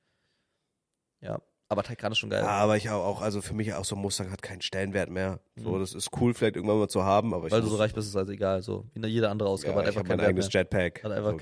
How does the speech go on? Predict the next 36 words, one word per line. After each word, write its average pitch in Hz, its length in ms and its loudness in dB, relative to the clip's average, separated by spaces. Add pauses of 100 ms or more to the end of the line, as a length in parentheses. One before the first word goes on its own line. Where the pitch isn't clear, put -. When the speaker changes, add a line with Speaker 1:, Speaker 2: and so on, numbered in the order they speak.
Speaker 1:
keinen, 101 80 2
Speaker 2:
ich 98 60 -6
hinfliegen, 90 320 -4
wo 85 60 -8
ich 82 60 -12
will, 90 80 -6
du 85 100 -8
Speaker 1:
keinen 90 140 -4
Speaker 2:
will. 90 80 0
Speaker 1:
Wert 101 140 2
mehr 98 100 -6
für 98 100 -10
dich. 98 260 -8 (140)
Speaker 2:
Hast - 120 -18
recht. 82 320 -4 (760)
Speaker 1:
Ähm. 131 880 -2 (1800)
Speaker 2:
Erstes 113 300 -4
Game, 117 220 0
was 110 120 0
ich 117 80 -2
je 113 100 2
gespielt 117 380 -4
hab, 107 140 -2
war 110 100 6
bei 104 80 4
mir 107 180 2
Frogger 110 340 6
auf 92 120 2
dem 95 100 -4
Windows 95 220 0
fünfundneunzig 90 480 -4
P 101 140 -6
C. 87 360 -4
Speaker 1:
Mhm. 147 300 -12
Speaker 2:
Fucking 87 380 -6
Frogger. 87 480 -4